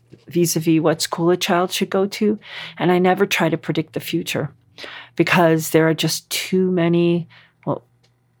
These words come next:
we might call confounding variables that are a part of life. Um, and so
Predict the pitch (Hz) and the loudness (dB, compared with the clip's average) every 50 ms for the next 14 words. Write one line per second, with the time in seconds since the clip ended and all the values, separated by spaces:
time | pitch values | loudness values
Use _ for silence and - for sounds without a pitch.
0 | _ - 165 170 160 165 156 147 139 - - 170 156 151 - - 156 151 - - | _ -2 0 2 2 4 2 2 0 -2 0 0 0 0 -2 -4 -4 -4 -2 0
1 | 156 156 156 160 160 151 147 151 151 143 147 160 165 175 185 185 175 180 180 - | 0 0 2 0 0 -2 -2 -2 -2 -2 0 0 0 0 0 0 0 0 -2 -4
2 | - - - _ - 151 147 147 147 147 143 147 - - 147 143 156 151 160 147 | -8 -12 -10 _ 0 2 2 4 2 2 0 -2 -4 -2 0 0 0 0 -2 -4
3 | 156 - - 139 - 147 190 202 - - - - _ _ _ - - - - - | -6 -6 -4 -2 0 0 0 0 -2 -8 -16 -20 _ _ _ -20 -20 -20 -20 -20
4 | _ _ 160 165 156 151 147 151 151 - - - 156 151 156 156 151 - - - | _ _ 0 2 2 4 2 0 -2 -2 0 0 2 2 2 2 0 0 0 2
5 | 165 160 156 151 151 156 156 135 - | 2 2 4 2 2 2 2 0 -2